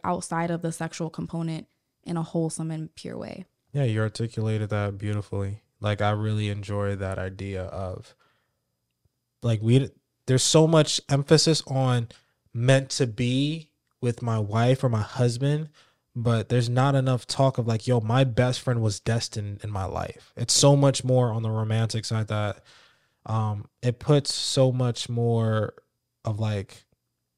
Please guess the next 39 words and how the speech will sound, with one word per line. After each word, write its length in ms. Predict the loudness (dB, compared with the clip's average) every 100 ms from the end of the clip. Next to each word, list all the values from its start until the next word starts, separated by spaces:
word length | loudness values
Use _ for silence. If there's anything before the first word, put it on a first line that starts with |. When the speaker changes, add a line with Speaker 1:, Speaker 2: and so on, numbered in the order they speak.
| _ _ _ -2
Speaker 2:
making 300 | 0 4 4
it 100 | 4
more 240 | 4 2
valuable 760 | 2 2 4 2 2 2 0 -6 _ _ -6
to 120 | -4
see, 380 | 0 0 2 2
like, 260 | 0 -2 -8 -4
my 120 | -4
friends 540 | -2 0 0 -2 -6 -4
like 160 | -2
that, 200 | 0 2
like, 240 | 0 -2 -2
my, 280 | -2 -4 -6
my 120 | -4 -4
really 380 | 0 2 2
close 320 | -2 -2 -4 -4
friends 380 | -4 -6 -4
that, 300 | -2 -2 -4 _ _ _ _ _
yo, 220 | -4 -2 -2
I 160 | -4
think, 500 | -4 -4 -4 -8 -20 _ _ _ _ _ _ _ _ _
again, 300 | -2 2 2
like, 300 | 2 -2 -6
like 160 | -2 0
we 100 | 2
said, 180 | 2 4
we 60 | 4
don't 140 | 4
believe 280 | 4 4 2
in 60 |
soulmates, 600 | -2 -2 -2 -2 -4 -6 -4
but 280 | -4 -2
there's 160 | -2 0
something 420 | 0 0 -2 -2
ordained 720 | 0 0 2 0 0 0 -4
here 440 | -8 -6 -2 0 -2
in 320 | -4 -6 -6
this 260 | -4 -4 -2
relationship, 920 | -2 -2 -4 -6 -8 -6 -6 -6